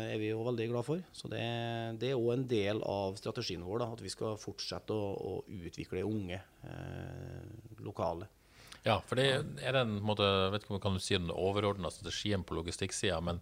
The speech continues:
Speaker 2: men en del unge, lok-, helst lokale da, på et vis,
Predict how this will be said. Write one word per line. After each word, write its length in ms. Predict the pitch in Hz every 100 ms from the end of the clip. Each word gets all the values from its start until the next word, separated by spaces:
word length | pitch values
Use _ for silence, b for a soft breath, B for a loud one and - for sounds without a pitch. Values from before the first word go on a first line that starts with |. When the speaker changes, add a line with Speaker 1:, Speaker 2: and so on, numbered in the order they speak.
| B B B -
Speaker 2:
men 100 | 101
en 80 | 98
del 220 | 107 110 95
unge, 320 | 98 113 98
lok-, 240 | 80 - - - - - 90 110 -
helst 260 | 120 - -
lokale 400 | 90 117 147 98
da, 140 | 78
på 80 | -
et 120 | 82 87
vis, 160 | 80